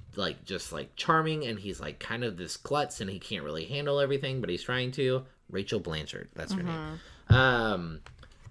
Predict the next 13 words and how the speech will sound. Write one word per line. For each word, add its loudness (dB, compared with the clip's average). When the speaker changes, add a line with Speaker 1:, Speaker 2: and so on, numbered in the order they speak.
Speaker 1:
and 0
him 2
and 2
Drew 2
just -4
work 2
really -2
well 4
together, -4
like, -4
very -2
believable. -6
And -6